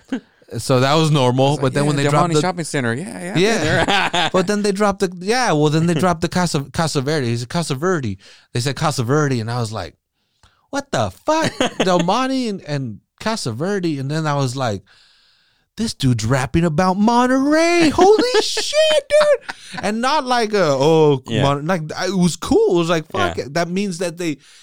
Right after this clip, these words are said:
Speaker 1: either went there and experienced something in Monterey and they're from Salinas and are telling the story, or they're from Monterey and they're coming to Salinas to tell their story about their town, which, again, Monterey is known as some kind of bougie touristy thing. It's kind of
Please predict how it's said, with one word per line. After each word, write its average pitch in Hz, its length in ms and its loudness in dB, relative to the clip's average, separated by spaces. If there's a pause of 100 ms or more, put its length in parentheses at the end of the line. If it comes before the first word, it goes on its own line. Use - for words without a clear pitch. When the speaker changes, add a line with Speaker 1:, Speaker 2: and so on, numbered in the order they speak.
(120)
Speaker 1:
either 160 600 -4 (420)
went 160 380 -4
there 143 240 -2
and 131 80 -6
experienced 135 600 -2
something 123 580 -6
in 135 260 -4
Monterey 123 720 -2
and 117 160 -2
they're 113 60 -2
from 120 220 -6
Salinas 120 460 -10
and 120 120 -10
are 110 100 -6
telling 117 340 -4
the 104 100 -4
story, 170 520 0 (280)
or 123 160 -2
they're 117 120 -4
from 165 300 -4
Monterey 131 460 -4
and 123 100 -8
they're 110 100 -8
coming 147 320 -4
to 127 60 -2
Salinas 123 440 -6
to 117 80 -8
tell 127 240 -4
their 117 120 -4
story 120 300 0
about 113 280 -6
their 147 200 -2
town, 113 400 -4 (300)
which, 139 200 0
again, 131 240 0
Monterey 127 380 2
is 120 160 0
known 123 200 0
as 120 140 -2
some 117 120 -10
kind 120 140 -6
of 95 120 -6
bougie 113 280 -2
touristy 147 540 -2
thing. 127 180 -6
It's 107 140 -8
kind 120 220 -6
of 110 120 -8